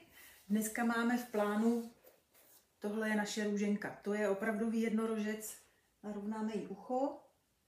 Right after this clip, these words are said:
Tak, Růženka bude poslouchat s námi. A my dneska máme takovou veselou knížku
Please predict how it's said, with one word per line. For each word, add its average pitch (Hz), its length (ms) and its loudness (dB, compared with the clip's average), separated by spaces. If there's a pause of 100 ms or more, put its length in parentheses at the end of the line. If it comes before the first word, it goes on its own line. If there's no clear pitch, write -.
(1000)
Tak, 190 340 -16
Růženka 214 380 0
bude 220 160 0
poslouchat 220 560 -4
s - 60 -6
námi. 190 440 0 (600)
A 202 180 0
my 196 160 4
dneska 254 760 0
máme 226 680 2
takovou 233 380 -2
veselou 240 560 2
knížku 196 840 0